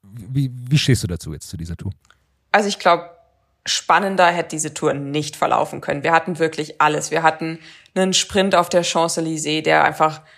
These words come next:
Speaker 2: äh, riesig war, so viele Zuschauer. Und dann hatten wir knackige Etappen. Wir hatten die längste Tour, also die längste Radtour oder Etappe, die wir je im Frauenradsport hatten. Wir hatten Gravel, wir hatten steile Berge. Wir haben wirklich alles erlebt. Wir haben leider auch viele Stürze gesehen, aber,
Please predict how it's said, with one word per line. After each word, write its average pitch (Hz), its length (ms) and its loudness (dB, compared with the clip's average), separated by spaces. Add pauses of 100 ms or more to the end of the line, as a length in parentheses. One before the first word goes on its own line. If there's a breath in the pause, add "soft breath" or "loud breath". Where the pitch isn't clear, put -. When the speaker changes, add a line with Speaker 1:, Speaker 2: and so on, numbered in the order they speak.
(220 soft breath)
Speaker 2:
äh, 160 100 -4
riesig 160 600 -2
war, 156 200 4
so 175 120 -4
viele 165 220 -2
Zuschauer. 160 640 2
Und 165 160 -2
dann 170 160 2
hatten 170 280 -2
wir 175 220 2 (220)
knackige 180 460 0
Etappen. 170 400 -2
Wir 170 60 2
hatten 170 220 -2
die 170 100 -6
längste 170 580 0 (340 loud breath)
Tour, 190 460 4
also 165 160 2
die 160 100 0
längste - 640 0
Radtour 175 680 0 (100)
oder 156 220 -2
Etappe, - 360 -4
die 160 180 -10
wir 160 100 -4
je 160 180 -2
im 160 120 -6
Frauenradsport 160 640 -2
hatten. 160 220 -4
Wir 165 60 0
hatten 165 260 -4
Gravel, 170 400 2
wir 175 80 4
hatten 165 180 -2
steile 175 380 2
Berge. 165 260 2
Wir 170 80 0
haben 147 140 0 (300 loud breath)
wirklich 226 320 2
alles 196 260 4
erlebt. 180 460 0
Wir 180 120 0
haben 175 180 -4
leider 180 300 6
auch 185 80 2
viele 196 280 -4
Stürze 226 480 0
gesehen, 196 420 -2
aber, 175 400 2